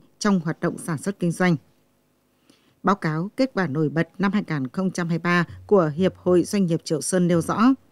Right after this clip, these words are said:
năm hai nghìn không trăm hai mươi ba, thu nhập của các doanh nghiệp đạt gần một nghìn bảy trăm chín mươi hai tỷ đồng. Tổng thu nộp ngân sách nhà nước đạt gần năm mươi phẩy bảy tỷ đồng.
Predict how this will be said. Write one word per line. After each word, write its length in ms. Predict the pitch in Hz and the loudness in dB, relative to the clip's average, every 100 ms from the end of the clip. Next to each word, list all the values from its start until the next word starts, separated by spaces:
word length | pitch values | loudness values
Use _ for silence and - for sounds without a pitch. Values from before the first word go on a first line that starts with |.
| _ _ - | _ _ 0
năm 140 | 233 | 2
hai 100 | 226 175 | 2 0
nghìn 200 | 160 139 | -2 -4
không 220 | - 208 | -2 -2
trăm 160 | 196 190 | -2 -2
hai 80 | 185 | -2
mươi 60 | 180 | 0
ba, 240 | 185 175 - _ - | 0 0 -6 _ 0
thu 80 | |
nhập 220 | 233 202 - - | 2 2 0 0
của 240 | 190 143 - | 2 2 -2
các 120 | 240 226 | -2 0
doanh 240 | 208 190 | 0 0
nghiệp 220 | 160 180 - _ | 2 0 -2 _
đạt 260 | 190 208 - | 0 0 2
gần 260 | 196 185 175 | 0 2 2
một 160 | 175 | 0
nghìn 260 | 170 180 156 | 0 -2 0
bảy 140 | 170 | -2
trăm 220 | - 190 | -2 -4
chín 160 | 170 175 | -2 -4
mươi 60 | 202 | -4
hai 100 | 175 | -2
tỷ 180 | 165 | -2
đồng. 280 | 147 175 160 - _ _ _ _ _ _ - | 2 2 2 -2 _ _ _ _ _ _ -2
Tổng 400 | 190 160 147 151 | 0 0 -2 -2
thu 180 | 220 214 | 2 4
nộp 240 | 196 170 - - | 4 2 -2 -6
ngân 240 | 170 185 | -2 -2
sách 260 | - 240 - | -2 -6 -4
nhà 100 | 156 | -4
nước 300 | 139 233 269 - - | 2 2 0 -6 -2
đạt 240 | 202 190 | -2 0
gần 320 | 165 185 170 | 0 2 2
năm 180 | 190 214 | 4 4
mươi 160 | 214 202 | 4 2
phẩy 140 | 185 151 | 0 0
bảy 200 | 165 135 | 0 0
tỷ 160 | 165 | 0
đồng. 280 | 156 180 | 2 2